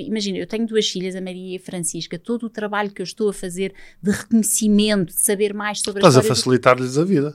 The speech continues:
Speaker 1: Isto, e conto-lhes,
Speaker 2: <laughs>
Speaker 1: eu conto-lhes a história, sabes? Eu quando comecei este trabalho, eu sabia, imagina, o meu avô materno que morreu com trinta e quatro anos, eu do meu avô sabia, quando comecei a investigar, chamava-se Mariano, era juiz e morreu com trinta e quatro anos.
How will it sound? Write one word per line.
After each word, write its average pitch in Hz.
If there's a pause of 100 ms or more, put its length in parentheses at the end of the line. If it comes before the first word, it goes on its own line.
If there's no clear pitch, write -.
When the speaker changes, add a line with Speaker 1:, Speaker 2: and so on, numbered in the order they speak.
Speaker 1:
Isto, 269
e 294
conto-lhes, 302 (180)
Speaker 2:
<laughs> -
Speaker 1:
eu 330
conto-lhes 330
a 254
história, 202
sabes? 254
Eu 269
quando 302
comecei 247
este 226
trabalho, 202 (320)
eu 254
sabia, 277
imagina, 220
o 214
meu 247
avô 196
materno 208
que 214
morreu 214
com 214
trinta 208
e 202
quatro 202
anos, 156
eu 185
do 185
meu 220
avô 214
sabia, 165 (200)
quando 165
comecei 190
a 185
investigar, 170 (260)
chamava-se 202
Mariano, 226
era 220
juiz 233
e 240
morreu 226
com 220
trinta 208
e -
quatro 196
anos. 151